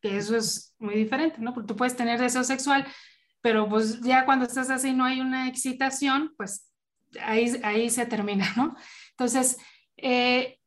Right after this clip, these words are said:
el cansancio, por ejemplo, te puede quitar también, este, puedes tener el deseo, pero simplemente, "No, yo ahorita tengo más ganas de dormir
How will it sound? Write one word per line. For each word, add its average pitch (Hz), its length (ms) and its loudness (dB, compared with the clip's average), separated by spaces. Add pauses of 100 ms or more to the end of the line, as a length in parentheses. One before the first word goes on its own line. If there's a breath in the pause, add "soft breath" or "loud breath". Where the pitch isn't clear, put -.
(160)
el 233 180 2
cansancio, 311 640 2
por 294 100 -6
ejemplo, 285 300 -2
te 247 80 -10
puede 254 280 -2
quitar 233 520 -4
también, 240 340 2
este, 247 260 -2
puedes 247 240 -2
tener 262 300 2
el 269 60 -2
deseo, 254 340 -2
pero 226 140 -2
simplemente, 233 400 -4
"No, 240 120 -2
yo 240 120 0
ahorita 247 240 -4
tengo 240 220 -2
más 240 200 2
ganas 240 320 0
de 226 80 -2
dormir 220 540 0